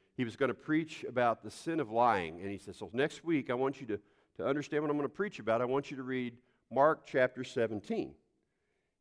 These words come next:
And so that, they kinda went out. So the next Sunday, as he prepared,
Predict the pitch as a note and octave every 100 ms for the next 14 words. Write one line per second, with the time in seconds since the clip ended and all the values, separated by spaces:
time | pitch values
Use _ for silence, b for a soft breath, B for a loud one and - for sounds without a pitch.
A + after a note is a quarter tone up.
0 | - G#2+ G#2+ A#2+ B2 C#3+ C#3 F2 A1+ A#1
1 | - _ - - G#2 G#2+ G2+ A2+ G2+ A#2
2 | - - - A2+ G#2 B2+ - - F3+ C#3
3 | G2+ C#3 - G2 B2 A#2+ A2+